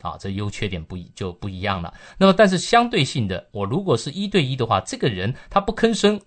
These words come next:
我这个非得逼着他了，因为就是一个人啊。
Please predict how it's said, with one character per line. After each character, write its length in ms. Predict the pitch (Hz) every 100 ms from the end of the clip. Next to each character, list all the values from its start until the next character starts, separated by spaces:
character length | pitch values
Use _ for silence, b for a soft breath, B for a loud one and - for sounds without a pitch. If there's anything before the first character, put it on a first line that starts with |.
| _
我 220 | - 104 113
这 160 | -
个 80 | 127
非 180 | - 151
得 80 | 120
逼 180 | - 120
着 100 | 104
他 180 | 110
了， 180 | 107 113
因 120 | 143
为 280 | 151 190 196
就 140 | 151 139
是 80 | 131
一 100 | 131
个 100 | 123
人 200 | 95
啊。 80 | 95